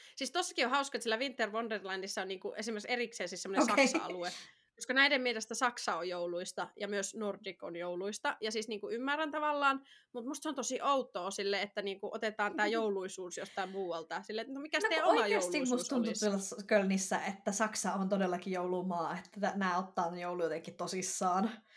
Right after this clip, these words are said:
Speaker 2: Siitä tuli
Speaker 1: Niin.
Speaker 2: hyvä olo. <laughs>
Speaker 1: Mut mä oon sitä mieltä, että meidän pitäisi Suomena, Suo-, Suomena
Speaker 2: <laughs>
Speaker 1: <laughs> brändätä sitä meidän joulua. Jos sitä kerta muualta haetaan
Speaker 2: Mm.
Speaker 1: niinku muutenkin, niin meillähän sitä olisi kyllä joulutunnelmaa siinä mielessä, että, että sitä voisi sitten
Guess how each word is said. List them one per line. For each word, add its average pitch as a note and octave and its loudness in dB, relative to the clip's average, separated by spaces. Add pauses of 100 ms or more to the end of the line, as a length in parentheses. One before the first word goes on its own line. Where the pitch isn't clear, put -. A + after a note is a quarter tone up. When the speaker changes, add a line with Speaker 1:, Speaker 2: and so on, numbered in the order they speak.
(380)
Speaker 2:
Siitä - -6 (420)
tuli A#3+ 2
Speaker 1:
Niin. A#3 2 (100)
Speaker 2:
hyvä G#3 8
olo. C4+ 4 (160)
<laughs> - 2 (1040)
Speaker 1:
Mut D4+ -8
mä G4 8
oon D#4+ 6
sitä D#4+ 2
mieltä, D4 4
että C#4 -4
meidän C#4 2
pitäisi A#3+ -4
Suomena, G#3+ 0 (220)
Suo-, A#3 -2 (220)
Suomena G#3+ 0 (280)
Speaker 2:
<laughs> - 0
Speaker 1:
<laughs> B3 -6
brändätä B3+ 2
sitä C4+ 0
meidän B3+ 4
joulua. G#3 0
Jos A3 0
sitä C4 2
kerta C4+ 0
muualta A#3 2 (140)
haetaan A3+ 2
Speaker 2:
Mm. G#3+ -4
Speaker 1:
niinku G#3+ -4
muutenkin, F3+ -4
niin F#3 -4
meillähän A3 2
sitä G#3+ 0
olisi A3 -4
kyllä F#3+ -6
joulutunnelmaa F3+ -8
siinä G#3 -8
mielessä, G#3 -8
että, G#3+ -10
että G#3+ -14
sitä A#3 -6
voisi F#3 -8
sitten - -14